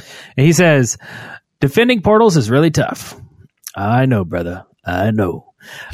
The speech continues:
Uh, why not allow, <laughs> why not allow agents to mod a portal with a power cube? The cube could work, uh, like a battery, keeping other mods and resonators charged until the agent can start remote charging or get back to the portal.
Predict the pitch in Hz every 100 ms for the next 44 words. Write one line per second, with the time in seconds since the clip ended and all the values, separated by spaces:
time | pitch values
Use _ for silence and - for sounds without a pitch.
0 | - 135 135 - 107 156 226 226 214 196
1 | 185 180 - 180 135 165 214 202 180 170
2 | 165 147 147 147 - 113 123 143 147 -
3 | 120 117 120 123 151 226 262 143 113 85
4 | - _ _ _ 131 - 180 220 190 -
5 | - 160 135 160 175 - _ _ _ _
6 | _ _ 85 131 127 135 139 127 104 -
7 | 147 185 139 104 104 117 - 156 156 143
8 | - 165 202 208 190 185 165 156 160 151
9 | 156 143 139 - - 165 151 127 123 -
10 | 131 147 139 - 143 135 143 123 143 127
11 | - _ - - 156 147 - _ _ _
12 | 135 135 131 143 165 - - 160 170 143
13 | 110 101 113 120 _ _ _ 147 151 139
14 | 107 113 107 131 - 208 170 - -